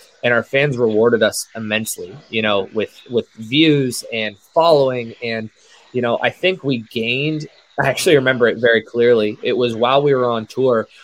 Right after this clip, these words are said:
we hit one million, and, um, our office had, like, a party kind of, like, they, they, we were still on tour, so we were kinda grinding. And so they, uh, they rewarded us with a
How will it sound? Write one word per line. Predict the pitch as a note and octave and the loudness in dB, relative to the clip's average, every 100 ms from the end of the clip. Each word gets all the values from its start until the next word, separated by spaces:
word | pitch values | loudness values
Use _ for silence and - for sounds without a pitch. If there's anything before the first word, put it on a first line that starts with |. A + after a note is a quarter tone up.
| _ | _
we | B2 | -4
hit | A2 C#3 - | -2 -2 -2
one | B2 B2 A#2+ | 0 0 0
million, | A#2+ A#2+ G2+ G#2 C3 - - | -2 0 -2 -6 -18 -20 -4
and, | A#2+ A2+ A2 G#2+ G#2+ - | -2 0 -2 -4 -8 -8
um, | A#2 A2 G#2 G#2 G#2 - | -4 -2 -2 -6 -14 -8
our | A#2 A2+ A2+ | -2 -2 -2
office | B2+ C3+ - - - - - | -2 -2 0 -2 -2 -12 -6
had, | B2+ A#2+ | -4 -2
like, | A2+ | -2
a | G2+ | -4
party | - A2+ C3+ C#3+ | -2 -2 -2 -4
kind | D3 D3 | -2 -2
of, | D3 - | -2 -2
like, | A2+ G#2 _ _ _ _ | -4 -4 _ _ _ _
they, | - B2+ | 0 0
they, | B2+ B2 A#2+ | 2 0 2
we | C3 | 4
were | F3+ F3+ | 6 6
still | F3+ D3+ | 4 2
on | B2+ | 0
tour, | E3+ D#3+ | 0 0
so | B2+ | 0
we | C3 | 0
were | C3+ A#2 _ | 0 -2 _
kinda | - B2 | -6 -6
grinding. | G#2+ B2+ F3+ C3 A2+ A#2 | 0 0 0 -2 -6 -8
And | C3+ | -14
so | A#2 A#2+ | -2 2
they, | A#2 A2+ - | 2 0 0
uh, | B2+ A#2+ A2+ | 2 2 0
they | B2 | -4
rewarded | A#2 A2+ D3 E3 C3+ | -6 0 4 4 4
us | B2 - | 0 -2
with | A2+ - | -6 -4
a | A#2 A2+ | -6 -6